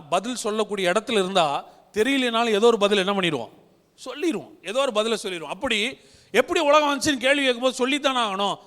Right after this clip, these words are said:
அதனால அப்படியே தானா வந்துருச்சு அப்படின்னு இன்னைக்கு அது ஒரு தியரி ஆறி-, தியரி ஆயிடுச்சு. தியரி வந்து மாறிடும், ஆனா ட்ரூத் ஒரு நாள் என்ன ஆகாது? மாறாது. பைபிள்ல, பைபிள் என்ன விசேஷம் அப்படின்னு சொன்னீங்கன்னா, இந்த உலகத்தின்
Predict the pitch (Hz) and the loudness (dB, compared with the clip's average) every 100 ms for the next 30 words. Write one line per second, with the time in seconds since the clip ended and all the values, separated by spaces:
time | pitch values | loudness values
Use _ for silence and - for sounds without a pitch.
0 | - 165 196 190 185 175 165 190 156 170 | -6 -2 0 0 -2 -2 -2 -2 -4 -6
1 | - 143 110 - _ _ - 170 196 220 | -6 -8 -8 -14 _ _ -4 -2 -2 -4
2 | 240 214 190 185 175 - 285 311 254 190 | -2 2 2 2 -2 -4 -6 -4 -2 -2
3 | 170 143 - - 262 277 208 151 120 113 | -2 -8 -16 -14 -8 -4 -2 -2 -6 -14
4 | 92 _ _ _ _ - 302 330 302 269 | -16 _ _ _ _ -4 0 2 0 0
5 | 247 208 269 262 185 117 - 185 233 220 | -2 2 2 2 -2 -6 -10 -4 -2 -2
6 | - 285 311 247 220 233 233 220 208 202 | 2 2 4 4 4 6 4 4 4 4
7 | 175 214 339 - - - - 196 214 226 | 6 6 4 -6 -20 -20 -18 -2 0 2
8 | 247 208 135 - - _ _ _ _ _ | 0 -2 -4 -12 -20 _ _ _ _ _
9 | 175 285 370 370 285 208 170 160 202 330 | 2 4 4 2 2 2 0 2 2 2
10 | 339 269 262 269 226 277 254 - 226 190 | 2 0 2 -2 -2 -2 -2 -2 -4 -4
11 | 180 208 190 175 180 180 196 139 170 - | -6 -8 -10 -10 -10 -4 -4 -2 -6 -8
12 | - - - 196 240 233 220 185 226 294 | -20 -20 -8 -6 -4 2 2 2 2 6
13 | 311 302 294 302 - 302 311 302 | 4 6 2 2 -4 -2 -2 -8